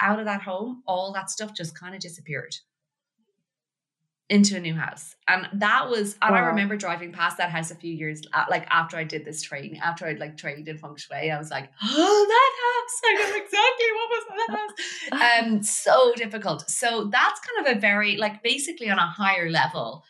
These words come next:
Speaker 1: the house that you're living in could just be bad for money. And you could be doing all of the mindset, the clearing, the money blocks, the manifesting, the attracting, and,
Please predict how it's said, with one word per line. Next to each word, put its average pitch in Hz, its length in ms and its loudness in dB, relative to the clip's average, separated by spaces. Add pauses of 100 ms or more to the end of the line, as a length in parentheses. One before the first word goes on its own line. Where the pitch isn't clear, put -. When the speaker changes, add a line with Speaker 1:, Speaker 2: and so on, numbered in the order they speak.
(100)
Speaker 1:
the - 60 -2
house 202 280 2
that 170 140 -8
you're 170 100 2
living 156 300 -4
in 135 240 -8 (120)
could - 140 2
just 180 240 4
be - 60 -8
bad 143 240 0
for - 80 -12
money. 156 280 -4 (220)
And 202 180 4
you 220 80 -4
could 220 120 -8
be 226 100 2
doing 196 380 -2
all 226 440 2
of 165 240 -6
the 165 360 0 (160)
mindset, 214 720 2 (300)
the 160 80 -4
clearing, 190 440 2
the 185 80 -8
money 202 280 2
blocks, 185 540 -2 (240)
the 185 80 0
manifesting, 202 720 2
the 175 80 -4
attracting, 175 800 -4
and, 202 300 4